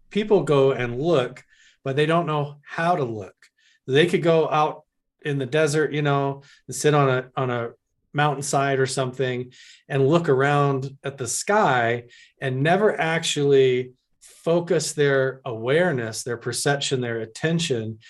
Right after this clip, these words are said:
like you would tune a radio or open the aperture to a camera,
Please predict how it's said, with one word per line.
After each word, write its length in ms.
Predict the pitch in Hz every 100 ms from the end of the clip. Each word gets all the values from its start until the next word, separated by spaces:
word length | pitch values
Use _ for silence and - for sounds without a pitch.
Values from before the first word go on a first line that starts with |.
| - -
like 200 | 139 135
you 100 | 135
would 180 | 127 127
tune 260 | - 160
a 100 | 151
radio 580 | 127 139 156 147 123 113
or 260 | 113 123 -
open 300 | 147 147 139
the 100 | 131
aperture 760 | 131 139 143 139 135 131 123 123
to 220 | 139 127
a 60 | 113
camera, 680 | - 170 165 143 113 110